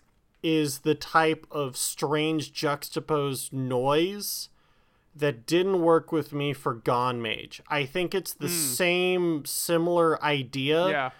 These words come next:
Speaker 1: of taking a foreign sound and incorporating it into the music to provide added effect. It didn't quite work with me for Gone Mage, but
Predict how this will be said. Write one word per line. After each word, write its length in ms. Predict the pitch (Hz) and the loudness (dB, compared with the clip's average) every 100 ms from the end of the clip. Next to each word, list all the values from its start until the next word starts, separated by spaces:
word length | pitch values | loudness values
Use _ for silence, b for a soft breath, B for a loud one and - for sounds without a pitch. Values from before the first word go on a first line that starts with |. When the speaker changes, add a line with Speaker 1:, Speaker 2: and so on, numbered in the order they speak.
| b b | b b
Speaker 1:
of 140 | - - | -16 -4
taking 360 | 175 156 165 | 0 0 0
a 60 | 143 | -2
foreign 500 | - 175 160 160 156 | -2 2 4 4 2
sound 520 | - 147 143 151 147 | 0 0 0 0 0
and 100 | 139 | 0
incorporating 880 | 123 120 - 147 156 160 156 156 156 | -2 -6 0 0 2 0 2 2 2
it 260 | 156 151 - _ _ - | 0 0 -4 _ _ -10
into 500 | 139 135 - 139 131 | -6 -6 -6 -6 -4
the 160 | 127 | -4
music 640 | 123 127 135 139 151 160 - - | -4 -4 -4 -2 -4 -4 -14 -18
to 360 | - 143 135 135 | -12 -10 -10 -10
provide 400 | - 131 127 127 | -6 -2 -2 -2
added 340 | - 123 127 | -2 -2 -2
effect. 520 | 120 - 127 131 - - _ _ _ _ | -4 -2 -2 -2 -4 -16 _ _ _ _
It 160 | 143 131 | -8 0
didn't 240 | 202 247 | 2 2
quite 300 | - 220 185 | 0 0 2
work 280 | 160 165 170 | 4 2 2
with 200 | 160 - | 0 0
me 220 | 147 143 | -2 -4
for 160 | 131 123 | -4 -4
Gone 380 | 127 135 135 | 0 0 0
Mage, 560 | 127 117 110 104 - - | 0 -2 -2 -6 -12 -14
but 340 | 135 131 139 | -8 -2 -2